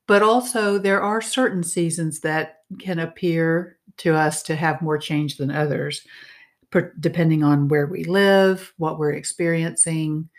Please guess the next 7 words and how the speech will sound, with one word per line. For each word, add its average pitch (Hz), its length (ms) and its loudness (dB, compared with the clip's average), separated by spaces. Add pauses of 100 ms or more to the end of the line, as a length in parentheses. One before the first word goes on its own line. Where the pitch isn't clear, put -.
(680)
Some 170 220 -2
people 185 280 0
are 160 80 0
living 165 300 0
in 156 160 0
places 156 720 -2
where 151 580 -2